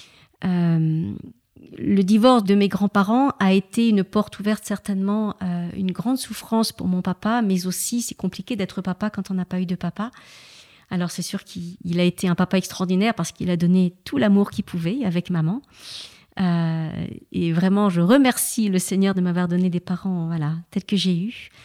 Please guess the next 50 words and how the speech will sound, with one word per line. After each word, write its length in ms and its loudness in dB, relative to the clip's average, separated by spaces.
Euh, 380 -2
et 80 -4
d'ailleurs, 240 0
qui 100 -4
m'ont 120 2
donné 200 4
le 80 2
plus 160 -8
grand 260 -2
des 120 2
trésors, 540 -2
c'est 160 -8
cette 320 -6
foi. 340 -10
Sans 240 -6
cette 320 0
foi, 420 0
sans 180 -2
ce 120 -4
baptême 520 4
qui 160 -8
m'ont, 300 0
qui 180 -6
m'ont 300 2
permis 340 2
de, 320 -6
d'avoir, 640 0
et 60 0
puis 180 -8
tout 140 -12
ce 120 -4
chemin 300 0
de 80 -2
foi 260 -4
qui 140 -6
m'ont, 260 0
qui 100 -2
m'ont 100 6
permis 320 4
de, 140 0
de, 180 -4
d'avoir 420 0
aussi, 440 -2
euh, 160 -2
sans 200 -2
cela, 320 0
je 120 2
n'aurais 220 4
pu 280 0
vivre, 420 2